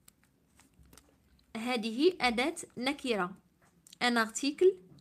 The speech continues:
انديفيني، أداة نكرة. إذا أردت أن أستبدلها أو، آه، أحولها إلى الجمع،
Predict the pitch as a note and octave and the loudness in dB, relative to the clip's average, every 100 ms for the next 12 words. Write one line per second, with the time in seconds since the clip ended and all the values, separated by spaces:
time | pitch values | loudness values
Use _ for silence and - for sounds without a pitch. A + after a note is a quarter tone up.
0 | - D4+ C4+ B3+ C4 A#3 G3+ - G#3 G#3+ | -2 0 0 -2 -2 -2 -2 -2 -2 0
1 | C4+ C#4 C#4 A#3+ F#3 F3+ - - - - | -2 -4 -6 -6 -6 -8 -14 -20 -18 -2
2 | C4 C#4 C#4 - F#4 - C4+ C4 C4+ - | 4 6 6 4 0 -2 -6 -4 -6 -4
3 | C4+ G#3+ B3 C4 C4 B3 - A#3+ - A#3 | -4 -2 -4 -4 0 0 2 0 0 0
4 | A3+ A3 B3+ C#4+ C4+ B3+ C4 G#3 - G#3+ | 0 0 -2 -2 -2 -2 2 2 2 0
5 | G#3+ A3+ D#4+ | 0 0 0